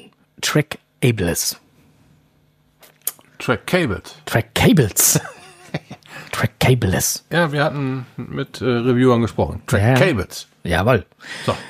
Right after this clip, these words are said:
Speaker 1: Äh, auf jeden Fall wird's darum gehen. Äh, wir werden an diesem Tag, ähm, drei verschiedene Sammelboxen aufstellen. Ja, das, äh, nennt sich dann A,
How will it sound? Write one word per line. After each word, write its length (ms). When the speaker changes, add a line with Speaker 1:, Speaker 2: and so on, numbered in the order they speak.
Speaker 1:
Äh, 260
auf 160
jeden 140
Fall 140
wird's 200
darum 280
gehen. 320
Äh, 100
wir 1160
werden 260
an 180
diesem 320
Tag, 680
ähm, 540
drei 560
verschiedene 600
Sammelboxen 600
aufstellen. 560
Ja, 160
das, 280
äh, 340
nennt 280
sich 140
dann 200
A, 280